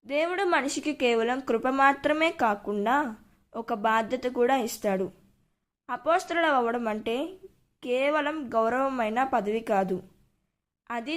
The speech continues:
దేవుని నామమును ప్రజలకు అందించే పవిత్రమైన బాధ్యత. పౌలు అనుగ్రహమును పొందాడు, కానీ ఆ అనుగ్రహం తన కోసమే కాదు,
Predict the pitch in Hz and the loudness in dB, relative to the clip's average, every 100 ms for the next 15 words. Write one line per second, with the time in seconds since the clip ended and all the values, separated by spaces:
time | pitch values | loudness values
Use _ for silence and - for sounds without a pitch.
0 | 254 247 262 320 339 294 240 226 220 214 | -4 0 2 2 2 4 2 2 -2 -2
1 | 214 269 - - 240 285 320 339 269 240 | -4 -6 -12 -6 0 2 2 2 0 0
2 | 226 262 262 262 220 220 - 294 277 220 | -2 0 2 4 2 0 2 2 4 2
3 | 233 240 208 208 196 208 196 - - _ | 0 2 2 2 0 -2 -2 -4 -10 _
4 | _ _ _ _ _ _ _ _ _ 285 | _ _ _ _ _ _ _ _ _ 0
5 | 294 339 359 339 285 233 254 262 226 277 | 2 2 2 2 0 0 0 0 -2 -4
6 | 277 208 208 202 196 185 - _ _ _ | -2 -2 0 0 0 -2 -8 _ _ _
7 | _ - 220 226 269 403 _ _ _ - | _ -8 -6 -6 -8 -12 _ _ _ -4
8 | 277 302 294 311 302 302 262 349 - 247 | 2 4 4 0 0 0 0 -4 -2 0
9 | 233 240 285 285 277 285 285 226 202 | 0 4 4 4 2 0 2 2 2